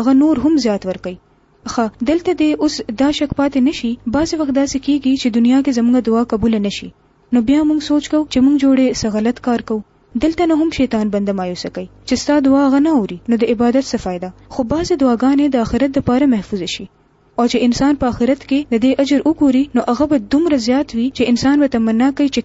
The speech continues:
کاش زما ټولې دعاګانې دنیا کې نه وي قبوله شوې. ولې چې اوس به دلته همیشه دپاره مزې کومه. خو موږ د چرته نه دومره صبر وروړو؟ موږ خو فوراً قبولیت غواړو.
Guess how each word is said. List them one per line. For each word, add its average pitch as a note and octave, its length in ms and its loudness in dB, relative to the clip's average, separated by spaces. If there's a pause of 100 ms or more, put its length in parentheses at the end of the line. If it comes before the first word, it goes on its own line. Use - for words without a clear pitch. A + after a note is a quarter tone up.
(140)
کاش D#4 280 2
زما A#3 180 2
ټولې C#4 340 2
دعاګانې G#3+ 420 0 (140)
دنیا A#3+ 240 2
کې A#3 160 -2
نه G#3+ 80 0
وي G3 160 -2
قبوله F#3 320 -6
شوې. G3 180 -10 (720)
ولې C#4+ 260 2
چې D4 140 -2
اوس C4 200 0
به B3+ 120 2
دلته C4 200 0 (180)
همیشه A3 380 0
دپاره A#3 340 0
مزې G#3 300 -4
کومه. G#3 200 -6 (600)
خو - 200 -4
موږ D4+ 140 2
د D4 120 0
چرته D4+ 240 -2
نه A#3 140 0
دومره G#3+ 240 -2
صبر G3 240 -4
وروړو؟ F#3+ 260 -6 (300)
موږ D4 160 4
خو B3+ 160 -2
فوراً C#4+ 400 2
قبولیت G3 420 -2
غواړو. F#3 260 -8